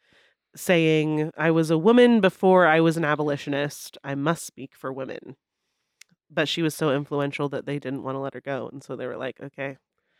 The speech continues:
you can do what you want." Um, oh, she said it best. I mean, this is just, here, these are her own words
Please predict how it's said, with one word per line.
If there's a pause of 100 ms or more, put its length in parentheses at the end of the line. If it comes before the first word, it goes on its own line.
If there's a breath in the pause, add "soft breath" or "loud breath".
(1160)
you
can
do
what
you
want." (680)
Um, (2000)
oh,
she
said
it
best.
I
mean,
this
is
just, (260)
here,
these
are
her
own
words